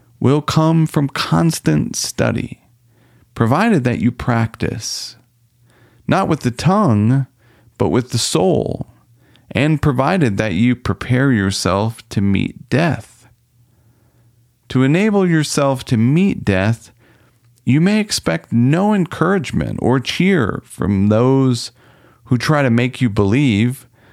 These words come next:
by means of their hair-splitting logic,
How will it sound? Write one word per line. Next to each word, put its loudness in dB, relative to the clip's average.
by 0
means 2
of 0
their 0
hair-splitting 0
logic, -2